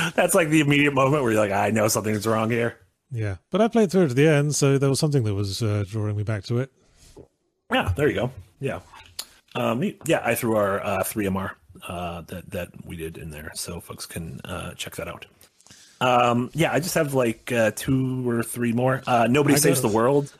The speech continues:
Speaker 2: I
Speaker 1: Did
Speaker 2: got
Speaker 1: you
Speaker 2: a
Speaker 1: play that
Speaker 2: million,
Speaker 1: earlier?
Speaker 2: <laughs> I've got a
Speaker 1: Oh.
Speaker 2: million more, but I guess, uh, we will, I'll probably trim this down a bit. Yes, I did play Nobody Saves the World.
Speaker 1: Yeah, so that, uh, came out early in the year, and that was the latest game by Drink,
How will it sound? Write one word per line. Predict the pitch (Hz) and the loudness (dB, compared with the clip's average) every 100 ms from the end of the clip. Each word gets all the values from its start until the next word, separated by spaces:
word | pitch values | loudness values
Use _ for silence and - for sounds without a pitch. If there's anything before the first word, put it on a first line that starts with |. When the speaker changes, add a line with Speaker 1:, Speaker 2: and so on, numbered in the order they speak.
| - | -6
Speaker 2:
I | 135 | 0
Speaker 1:
Did | 151 | 2
Speaker 2:
got | 143 | 4
Speaker 1:
you | |
Speaker 2:
a | |
Speaker 1:
play | 139 170 | 4 4
that | 160 | 4
Speaker 2:
million, | 151 | 4
Speaker 1:
earlier? | 175 175 | 0 -2
Speaker 2:
<laughs> | 120 - | -4 2
I've | 160 170 | 4 4
got | 151 | 4
a | 120 | 4
Speaker 1:
Oh. | 160 | 4
Speaker 2:
million | 147 110 101 | 4 2 2
more, | 127 165 | 2 4
but | 139 123 - | 4 0 0
I | 127 | 0
guess, | 139 127 - | 0 0 0
uh, | 127 120 107 - - - - - _ | 0 0 -2 -8 -20 -20 -20 -20 _
we | 131 120 | 0 2
will, | 117 135 117 127 | 2 0 0 0
I'll | 110 | 0
probably | 117 117 | 2 2
trim | 120 117 | 2 0
this | 107 | 2
down | 127 110 | 2 0
a | 95 | 0
bit. | 123 - | -4 -2
Yes, | 147 156 | 0 2
I | 175 | 4
did | 185 151 | 4 2
play | 135 113 | 2 2
Nobody | 110 101 | 0 -2
Saves | 95 104 90 | -2 -4 -4
the | 92 | -6
World. | 95 85 _ _ _ _ - | -6 -10 _ _ _ _ 0
Speaker 1:
Yeah, | 247 277 175 - | 2 4 2 -2
so | - 127 | -2 0
that, | 147 147 143 | 0 0 2
uh, | 139 | 2
came | 131 170 | 2 2
out | 156 | 2
early | 131 131 131 | 4 4 4
in | 127 | 4
the | |
year, | 113 113 117 | 2 4 2
and | 113 | 2
that | 110 104 | 2 0
was | 113 101 | -2 -2
the | |
latest | 107 104 104 | 0 0 0
game | 113 | -2
by | 101 | 0
Drink, | 90 101 110 - | -2 -2 -2 -4